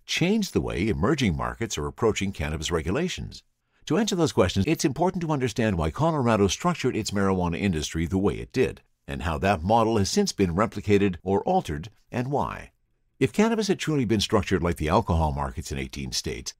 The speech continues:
then Colorado's task force on the implementation of Amendment sixty-four might have suggested the creation of a state marijuana monopoly, which the committee ultimately decided was against the spirit of the legislation.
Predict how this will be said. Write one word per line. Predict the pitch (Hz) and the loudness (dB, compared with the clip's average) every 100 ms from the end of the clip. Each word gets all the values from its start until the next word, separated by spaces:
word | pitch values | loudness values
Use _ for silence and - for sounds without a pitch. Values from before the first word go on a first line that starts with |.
| _ - | _ -6
then | 90 | -4
Colorado's | - 165 175 143 131 123 - | 0 0 2 2 4 2 2
task | 113 101 - | 0 0 -2
force | 90 85 85 | 0 0 0
on | 76 | -4
the | 80 | -2
implementation | 120 107 104 90 101 92 107 78 | -2 -2 0 0 2 2 0 -4
of | 76 | -2
Amendment | 82 110 95 95 | 0 2 2 0
sixty-four | - 104 - 95 - 113 71 64 - - | -2 -4 -2 -4 0 0 0 -2 -8 -2
might | 151 - | 0 4
have | 190 | 4
suggested | 151 - 143 120 135 120 | 2 -2 0 0 -2 -2
the | |
creation | 104 120 117 - 123 | -4 -2 -2 -2 -2
of | 113 | -2
a | 120 | -2
state | - 127 104 | 2 2 2
marijuana | 113 120 117 110 113 113 | 0 2 2 2 2 0
monopoly, | 120 151 143 - 64 - _ _ | -2 0 -2 -2 -10 -10 _ _
which | - - | -8 -6
the | - | -10
committee | - 85 92 82 85 | -6 -2 0 0 4
ultimately | 139 101 78 71 | 4 2 -4 -4
decided | 73 69 76 76 120 107 | -6 -4 -4 -2 -4 -4
was | 117 | -4
against | 135 - 175 135 - | -2 2 2 0 -4
the | |
spirit | 135 - 165 73 80 | -6 0 0 0 -2
of | 107 | -2
the | |
legislation. | 80 64 82 - 180 - 87 | -2 -4 -4 -2 -2 -2 -8